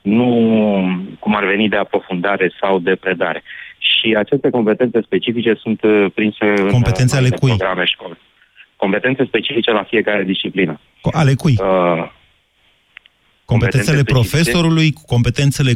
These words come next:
Speaker 1: Nu, nu, nu.
Speaker 2: copilului?
Speaker 1: Să realizeze competențe specifice pentru elevi, da, să
Speaker 2: Așa.
Speaker 1: le, să le realizeze. Acum, referitor la manuale, ele pornesc de la un program.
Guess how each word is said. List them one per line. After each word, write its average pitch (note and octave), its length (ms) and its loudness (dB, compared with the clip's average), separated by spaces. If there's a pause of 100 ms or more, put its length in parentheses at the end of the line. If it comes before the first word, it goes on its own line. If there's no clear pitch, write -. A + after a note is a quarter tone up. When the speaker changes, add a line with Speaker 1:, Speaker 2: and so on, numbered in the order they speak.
Speaker 1:
Nu, A2 60 0
nu, C#3 60 2
nu. D3+ 60 2
Speaker 2:
copilului? D3 400 2 (280)
Speaker 1:
Să A#2 80 0
realizeze G#2+ 460 0
competențe A2+ 540 -2
specifice A2 460 -2
pentru B2 280 -2
elevi, G2+ 280 0
da, G2+ 240 -6 (140)
să G2+ 80 -2
Speaker 2:
Așa. G#2 100 2
Speaker 1:
le, F#2 560 2
să G2 80 0
le F#2 380 2
realizeze. F#2 440 0 (440)
Acum, A#2 500 -2
referitor G#2+ 640 2
la C3 180 0 (460)
manuale, G#2 420 -2
ele C3 180 2
pornesc A#2 320 -4
de B2+ 60 2
la A#2+ 80 2
un A#2 80 2
program. G2+ 520 -2